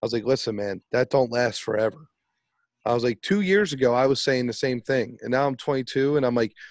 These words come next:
I need to take two Tylenol before I go to bed, eat a hoagie, a mac and cheese cup, wake up in the morning, chug a Pedialyte, shit my brains out, chug another Pedialyte,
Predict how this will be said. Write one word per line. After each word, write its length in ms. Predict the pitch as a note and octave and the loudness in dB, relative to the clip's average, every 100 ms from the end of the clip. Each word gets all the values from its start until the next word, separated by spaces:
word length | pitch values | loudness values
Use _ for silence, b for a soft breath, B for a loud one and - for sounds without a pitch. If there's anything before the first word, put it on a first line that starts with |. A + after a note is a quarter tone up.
| B | B
I 40 | B2+ | 2
need 160 | C#3+ C3+ | 2 4
to 100 | C3+ | 0
take 120 | - | -2
two 200 | - E3 | 0 0
Tylenol 540 | - D3 C#3+ C#3 C3+ | 2 2 4 4 2
before 180 | B2+ C3+ | 2 0
I 60 | C3 | 0
go 100 | B2+ | 0
to 80 | |
bed, 340 | A#2 B2 A#2+ A2+ - | 0 2 2 -2 -4
eat 180 | D3 C#3+ | 2 2
a 80 | |
hoagie, 580 | B2 C3+ C3+ A#2+ B2 B2 - b b b b | 2 2 2 2 -2 -2 -8 b b b b
a 40 | B2 | 0
mac 280 | C#3 C#3+ | 2 2
and 100 | C#3+ | -2
cheese 320 | - C#3 C3 - | -4 0 0 0
cup, 340 | C3+ A#2+ A2+ _ b - | 0 0 -2 _ b 0
wake 140 | C#3 | 4
up 140 | D3 C#3+ | 4 2
in 60 | |
the 60 | D3 | 2
morning, 380 | C3+ B2+ B2+ A#2+ | 4 4 2 -2
chug 280 | - C#3 C#3 | 0 2 2
a 40 | |
Pedialyte, 720 | - C#3+ B2+ A#2+ A2+ A2 A2 - _ b b b | -2 -2 0 2 2 2 0 -2 _ b b b
shit 340 | - - C#3+ C#3 | -14 -2 0 4
my 140 | C#3 | 2
brains 380 | B2+ B2+ B2 B2 | 4 2 2 2
out, 260 | A#2 A2+ - | 2 2 -2
chug 240 | - C3 | 2 4
another 340 | C3 C3 C3 C3+ | 4 4 2 0
Pedialyte, 640 | - B2+ B2 A#2 A#2 A2+ | -2 -2 0 2 2 0